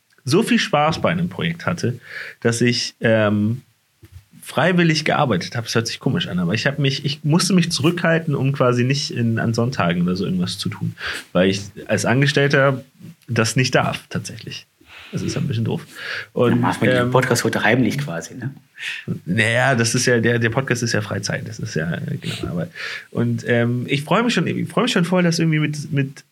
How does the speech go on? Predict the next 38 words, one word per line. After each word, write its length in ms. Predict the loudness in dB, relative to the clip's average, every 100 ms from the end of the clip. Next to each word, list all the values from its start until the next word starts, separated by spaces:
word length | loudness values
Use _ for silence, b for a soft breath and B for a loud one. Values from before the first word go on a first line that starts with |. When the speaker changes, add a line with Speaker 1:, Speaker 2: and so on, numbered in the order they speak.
| _
Speaker 1:
also 180 | -2 0
ich 120 | 0
kann 160 | -2 -2
es 80 | 0
jetzt 160 | 0
nicht 120 | 0 0
mit 100 | 0
jedem 160 | 0 0
teilen, 220 | 0 2
aber 120 | 2
mit 180 | 2 0
dir 120 | -2
zumindest 380 | 0 0 0 0
kann 100 | -2
ich's 160 | -2
teilen. 220 | 0 0 0
Ich 80 | 0
hatte 120 | 2
dir 180 | 2 2
den 140 | 0
Zugang, 280 | 0 0 2
hab 160 | 0 -2
ich 80 |
dir 120 | -2 0
den 180 | 0
auch 100 | 0
schon 160 | -2 -4
geschickt. 300 | -2 -4 -6 -12 B B B B B
Äh, 240 | 0 0 -2 -4
wie 160 | -2
fandest 380 | 2 2 2 2
du 80 | 0
es? 100 | 0
Hast 120 | 0 0
du 40 |
es 60 | 0
schon 100 | 0
angeguckt? 480 | 0 0 -2 -2